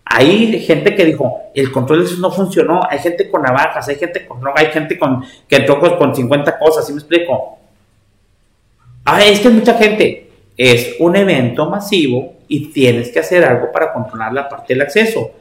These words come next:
Pero, señores, señores, en la parte es, podemos tener todos los controles de acceso, pero también la conciencia de cada uno de no meter cosas prohibidas, señores. Eso no nos gusta a nosotros. Ay,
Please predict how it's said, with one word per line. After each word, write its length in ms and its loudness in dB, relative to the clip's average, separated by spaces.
Pero, 480 6
señores, 880 2
señores, 640 2
en 120 0
la 180 2
parte 380 4
es, 320 -4
podemos 520 6
tener 200 2
todos 140 6
los 80 0
controles 260 2
de 180 0
acceso, 320 -2
pero 180 0
también 260 -2
la 140 -2
conciencia 400 0
de 60 -2
cada 200 0
uno 100 -2
de 60 -2
no 60 -2
meter 400 -2
cosas 240 -2
prohibidas, 640 0
señores. 440 -14
Eso 320 2
no 180 4
nos 280 4
gusta 300 4
a 100 0
nosotros. 560 2
Ay, 220 2